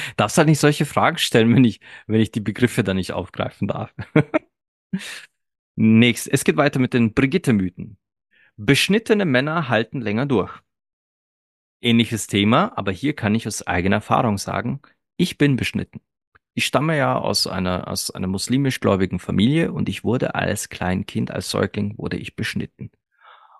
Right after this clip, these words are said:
Und dieser Mythos fußt, also der basiert auf einer sehr wahren Tatsache, nämlich, dass ein beschnittener Penis durch den Kontakt mit, äh, Unterwäsche, mit Jeans, mit,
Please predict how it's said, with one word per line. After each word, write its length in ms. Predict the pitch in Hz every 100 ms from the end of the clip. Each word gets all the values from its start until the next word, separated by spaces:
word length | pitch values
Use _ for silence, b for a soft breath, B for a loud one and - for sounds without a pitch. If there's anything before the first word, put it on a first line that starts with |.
| _
Und 720 | - 87 82 87 90 - - _ b b b b b b -
dieser 480 | 101 110 165 175
Mythos 800 | 147 113 139 - 156 - - - _ _
fußt, 720 | - - - 127 147 - -
also 300 | 113 113 92 _ _ _
der 400 | - 104 - 117
basiert 640 | 101 107 95 107 143 143 -
auf 360 | 104 110 - _ _
einer 540 | - 104 110 113 98 -
sehr 400 | 92 107 117 98
wahren 440 | 92 95 92 98
Tatsache, 640 | - 92 101 120 135 139
nämlich, 580 | 120 92 95 131 156 - b b b
dass 240 | - - 160
ein 100 | 143
beschnittener 520 | 131 - - 170 170
Penis 520 | - 107 120 165 -
durch 160 | 117 -
den 220 | 110 -
Kontakt 580 | 101 98 - 120 - 104
mit, 340 | 101 - -
äh, 300 | - - 82
Unterwäsche, 840 | - 113 120 107 101 98 101 101 98
mit 220 | 90 -
Jeans, 520 | - 107 113 110 -
mit, 340 | 92 90 -